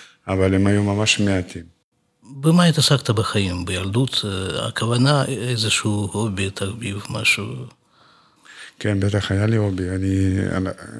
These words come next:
Speaker 1: העיירה הזאת באוקראינה הייתה על שפת, אה, נהר דניפר, דניפרו.
Speaker 2: אהה.
Speaker 1: ואז, אה, כל הילדים, אה,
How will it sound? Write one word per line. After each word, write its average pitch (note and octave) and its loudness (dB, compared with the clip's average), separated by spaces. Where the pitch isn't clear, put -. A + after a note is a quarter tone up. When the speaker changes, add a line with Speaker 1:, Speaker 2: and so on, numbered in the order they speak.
Speaker 1:
העיירה G2 0
הזאת A#2 6
באוקראינה A2 4
הייתה G2 -2
על G#2 -2
שפת, - -4
אה, G2 -6
נהר G2 2
דניפר, F#2 -2
דניפרו. G2 -4
Speaker 2:
אהה. - -16
Speaker 1:
ואז, G#2+ 2
אה, G#2+ 2
כל A2+ -4
הילדים, A#2 2
אה, G2+ 2